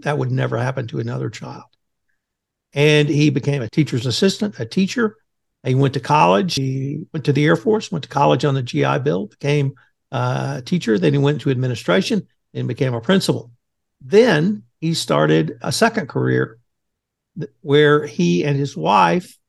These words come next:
literally went across the globe on behalf of the United States as a retired couple, helping small communities set up schools. And he did that. Then he retired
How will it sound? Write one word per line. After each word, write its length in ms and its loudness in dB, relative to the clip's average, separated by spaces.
literally 460 2
went 400 -2
across 800 -2
the 80 -12
globe 440 2
on 120 -2
behalf 260 -2
of 60 -12
the 60 -2
United 420 -4
States 480 2
as 120 0
a 40 -6
retired 480 -2
couple, 420 -4
helping 480 2
small 640 2
communities 720 0
set 200 2
up 120 -4
schools. 640 -6
And 440 -2
he 120 -2
did 240 2
that. 360 0
Then 200 2
he 420 2
retired 800 2